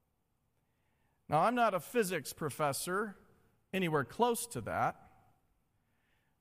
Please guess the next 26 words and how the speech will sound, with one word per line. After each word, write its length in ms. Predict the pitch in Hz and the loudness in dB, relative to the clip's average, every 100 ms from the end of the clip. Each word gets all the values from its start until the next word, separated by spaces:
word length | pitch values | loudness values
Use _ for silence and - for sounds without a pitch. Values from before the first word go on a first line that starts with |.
| _ | _
but 120 | 156 | 4
I 160 | 202 247 | 4 4
will 160 | 226 | 2
say 580 | - - 240 143 156 202 - - _ _ _ _ _ _ - | 0 2 2 2 0 -4 -8 -20 _ _ _ _ _ _ -8
that 80 | |
we're 60 | 147 | -2
gonna 180 | 196 185 | -2 0
take 200 | 220 190 | 0 0
a 80 | 143 | 0
quick 240 | - 220 | 0 -2
break. 400 | 143 147 160 - - - - - - - - - - - - _ _ _ _ _ _ _ _ _ _ _ _ _ _ _ | -2 -2 -2 -2 -12 -18 -14 -8 -6 -6 -8 -14 -20 -20 -20 _ _ _ _ _ _ _ _ _ _ _ _ _ _ _
She's 240 | - 185 175 | -8 -4 -2
gonna 160 | 190 | -2
fix 320 | 147 202 - | 0 -2 -2
my 140 | 165 147 | -4 -2
mic 280 | 160 160 147 | -2 -2 -6
for 200 | 127 107 | -8 -4
me. 100 | 113 | -2
I'm 100 | 135 | 0
gonna 140 | 139 | -2
keep 300 | - 143 - | -4 -8 -6
talking. 440 | 147 135 - 104 - - - - - - - - - _ _ _ _ _ _ _ _ _ _ | -4 -4 -4 -8 -10 -18 -20 -6 -4 -4 -12 -20 -20 _ _ _ _ _ _ _ _ _ _
Sorry. 400 | - - 120 - - - - - _ _ _ - - _ - - - - | -18 -6 -4 -4 -8 -20 -20 -20 _ _ _ -20 -20 _ -20 -20 -20 -8
This 360 | 147 202 311 - | 2 4 6 4
three-legged 600 | 294 320 302 269 214 180 | 4 2 6 4 4 -2
stool, 720 | - 294 277 147 151 196 190 | -2 0 2 4 2 -2 -8